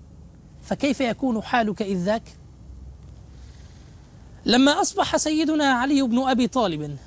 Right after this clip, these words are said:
رضي الله عنه وأرضاه صباح تلك الليلة قام عن فراشه، فحينما قام دخل عليه القوم فعرفوه، وتأكدوا حين ذاك من نجاة الحبيب صلى الله عليه وسلم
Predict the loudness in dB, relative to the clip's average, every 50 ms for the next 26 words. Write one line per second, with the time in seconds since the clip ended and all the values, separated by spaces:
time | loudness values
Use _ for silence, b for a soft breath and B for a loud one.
0 | -16 -12 -4 0 0 2 4 4 2 2 2 2 2 2 2 0 -2 -2 -2 0
1 | 0 0 0 0 -2 -2 0 2 2 2 2 2 -2 -8 -16 -20 -20 -20 -20 -20
2 | -20 -20 -20 -20 -20 -20 -20 -20 -20 -16 -8 -2 0 0 2 4 4 4 2 0
3 | -2 0 -2 -2 0 0 0 2 2 2 0 0 -2 -4 -10 -20 -20 -20 -20 -20
4 | -20 -20 -4 0 2 4 4 4 2 0 0 -2 -4 -6 -6 -6 -6 -6 -8 -8
5 | -10 -14 -18 -20 -20 -20 -20 -20 -20 -20 -20 -20 B B B B B B B B
6 | B B -4 -2 0 0 2 2 2 4 4 4 2 2 2 2 2 2 2 0
7 | 0 0 0 0 0 2 2 2 2 2 0 0 0 0 0 0 -2 -4 -4 -2
8 | -2 0 0 0 -2 -2 -2 2 4 4 4 4 2 2 2 2 2 0 -4 -12
9 | -20 -20 -20 -20 -20 -20 -20 -20 -20 -20 -20 -20 -20 -20 -20 -20 -20 -20 -20 -20
10 | -20 -20 -20 -20 -20 -20 -20 -6 -2 -2 0 0 0 0 2 2 0 0 0 -2
11 | -2 -2 -2 -4 -4 -4 -4 -2 -2 -2 0 0 -2 -2 -2 -2 -2 0 2 2
12 | 2 2 2 2 0 0 -2 -4 -4 -4 -4 -2 -2 -2 -2 -2 -2 -4 -4 -4
13 | -6 -6 -4 -2 -2 -2 0 0 -2 -4 -4 -4 -4 -6 -6 -4 -2 0 0 0
14 | 2 0 0 -2